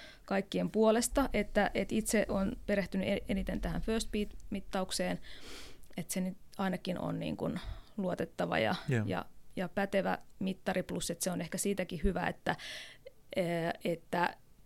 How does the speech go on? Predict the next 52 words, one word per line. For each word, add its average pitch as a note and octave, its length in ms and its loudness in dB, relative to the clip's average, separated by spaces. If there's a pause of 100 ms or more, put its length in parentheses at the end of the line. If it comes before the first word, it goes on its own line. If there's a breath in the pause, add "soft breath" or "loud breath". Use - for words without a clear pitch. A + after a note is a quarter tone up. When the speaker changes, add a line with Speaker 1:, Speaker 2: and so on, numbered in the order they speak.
Speaker 1:
mä G#3 320 0
vähän G#3+ 260 8
vierastan F#3+ 480 4
sitä, G3+ 440 2
että - 400 0
ollaan F3+ 340 2
koko A#3+ 260 6
ajan F3 160 4
jonkun F3+ 240 0
mittarin F#3 480 0
kaa, F3 180 0
koska F3+ 240 -2
sit A#3 180 2
siinä G3+ 180 2
voi F3 140 0
käydä F3+ 240 0
niin, F#3 120 2
että - 140 0
aletaan C3 300 6
Speaker 2:
<laughs> E3+ 40 8
Speaker 1:
suorittaa G#3+ 360 8
sitä A#3 160 10
Speaker 2:
Mittaristressiä. A#3+ 380 8
Speaker 1:
mittausta. A3+ 200 2
Speaker 2:
Mm. - 40 2
Speaker 1:
Joo, A3 260 12
aletaan B3 320 6
suorittaa A#3+ 420 4
sitä A3+ 140 0
mittausta G#3+ 640 4 (260 loud breath)
ja, G#3 220 6
ja G3+ 100 2
katsotaan A#3 420 4
vaan, G3+ 160 6
mitä G#3+ 200 6
mittari A3+ 400 6
sanoo, F3+ 320 0
ja A3+ 120 6
unohdetaan A#3+ 520 8
taas B3 300 10
kuunnella, F3+ 460 4
että - 160 -4 (100)
miltäs G#3 300 4
musta A#3+ 240 2
itsestäs - 340 0
tuntuu. - 420 -4
Speaker 2:
Joo. G2+ 120 2 (180)
Speaker 1:
Niin F#3+ 80 0
silloin C4 260 6
mennään A#3+ 240 4
taas A3+ 200 2
metsään. - 440 -2